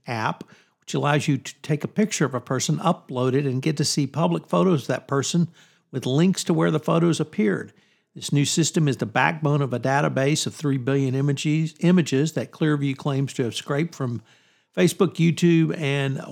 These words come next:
millions of other websites, far beyond anything constructed by, uh, Silicon Valley giants. <clears throat> Federal and state law enforcement officials said while they only had limited knowledge of how it works and who's behind it,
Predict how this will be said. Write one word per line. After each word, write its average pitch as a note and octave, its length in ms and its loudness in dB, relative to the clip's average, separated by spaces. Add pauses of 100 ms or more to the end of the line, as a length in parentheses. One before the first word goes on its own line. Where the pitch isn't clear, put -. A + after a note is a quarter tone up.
millions D#3 560 2
of C3 100 -2
other C#3+ 220 0
websites, B2 720 -4
far C3 320 0
beyond C3 560 -2 (480)
anything C#3+ 340 0
constructed B2+ 640 -4
by, B2 360 -2
uh, A#2 180 -4
Silicon C3 560 -4
Valley B2 320 -4
giants. - 600 -6 (640)
<clears throat> D#3 200 6
Federal D3+ 400 4
and C3+ 160 2
state D3+ 460 0
law C#3 240 2
enforcement E3 480 2
officials E3+ 400 0
said E3 180 0
while C#3 180 0
they C3+ 140 0
only C#3 220 0
had C3 140 -2
limited C#3 420 2
knowledge C#3+ 400 2
of B2 160 -2
how C#3 240 0
it C3+ 80 -2
works C#3 320 -2
and C3 120 -2
who's D#3 180 0
behind C#3 420 -2
it, - 180 -8